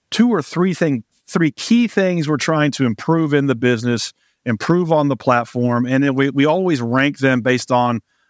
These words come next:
on number of times that the, that the incident is occurring and the impact that a fix would have, or, or, or the impact that a new feature would have, or a new workflow.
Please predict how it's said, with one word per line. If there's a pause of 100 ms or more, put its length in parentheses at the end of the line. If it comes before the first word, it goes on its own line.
(160)
on
number
of
times
that
the,
that
the
incident
is
occurring
and
the
impact
that
a
fix
would
have,
or, (240)
or,
or
the
impact
that
a
new
feature
would
have,
or
a
new
workflow.